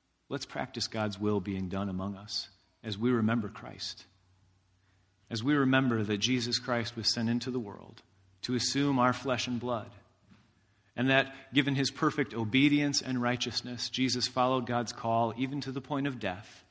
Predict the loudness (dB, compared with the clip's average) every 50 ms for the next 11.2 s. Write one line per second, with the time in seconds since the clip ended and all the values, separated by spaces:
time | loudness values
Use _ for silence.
0 | _ _ _ _ _ -6 2 4 4 4 4 2 -4 -14 -16 -12 -8 -6 -4 -4
1 | -4 -4 -4 -2 -2 -2 -2 -4 -4 -6 -6 -4 -6 -6 -10 _ _ _ _ _
2 | _ _ _ _ _ _ _ 0 4 4 4 6 4 2 2 2 2 2 2 2
3 | 0 0 0 0 0 -2 -4 -8 -14 -16 -14 -6 -2 0 0 0 -2 -6 -8 -10
4 | -10 -12 -16 -18 -16 -16 -12 -8 -6 -6 -6 -6 -6 -6 -8 -8 -10 -12 -16 -18
5 | -20 _ _ _ _ _ _ _ _ _ _ _ _ _ _ -4 0 0 0 0
6 | 0 -2 -4 -2 0 0 0 -2 -4 -4 -4 -2 0 0 0 0 0 0 -2 -2
7 | -4 -4 -2 0 0 2 2 0 0 0 0 -2 -2 -2 -4 -4 0 0 2 2
8 | 0 -2 -4 -8 -12 -16 -20 -20 _ _ _ _ _ _ _ _ _ _ _ _
9 | _ _ _ 0 2 4 4 4 4 2 0 -2 0 0 0 0 0 0 2 2
10 | 2 2 2 2 2 2 2 0 -2 0 2 2 2 2 0 -4 -6 -4 -4 -2
11 | -2 -4 -6 -10